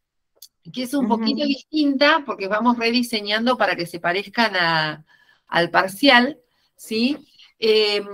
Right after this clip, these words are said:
Speaker 1: tal vez es muy pronto de acá al, al, al jueves que la resuelvan, pero, eh,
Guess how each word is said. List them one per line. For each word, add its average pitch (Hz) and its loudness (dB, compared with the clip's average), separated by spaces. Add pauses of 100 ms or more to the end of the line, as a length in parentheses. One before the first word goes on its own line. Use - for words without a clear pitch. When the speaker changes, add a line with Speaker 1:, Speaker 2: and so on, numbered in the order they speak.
(260)
Speaker 1:
tal 220 4
vez 294 0
es 302 2
muy 269 2
pronto 294 0
de 196 0
acá 214 4
al, 170 -2 (1080)
al, 147 -4 (180)
al 156 -8
jueves 214 4
que 180 -8
la 156 -4
resuelvan, 226 4 (580)
pero, 320 2
eh, 214 2